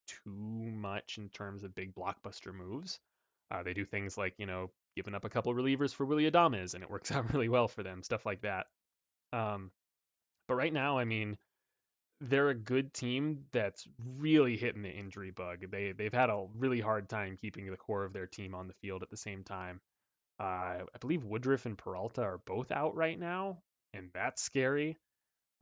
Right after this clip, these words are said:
Um, but they have a, not a, not a loaded farm, but they,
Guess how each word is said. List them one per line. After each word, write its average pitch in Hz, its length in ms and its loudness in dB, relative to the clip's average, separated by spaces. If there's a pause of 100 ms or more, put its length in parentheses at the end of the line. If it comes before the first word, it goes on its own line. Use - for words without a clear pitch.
Um, 95 320 -6
but 110 100 -6
they 123 100 0
have 196 180 6
a, 196 220 6 (760)
not 180 240 6
a, 151 40 4
not 170 180 6
a 139 40 8
loaded 123 400 6
farm, 107 360 0
but 113 180 -4
they, 120 180 0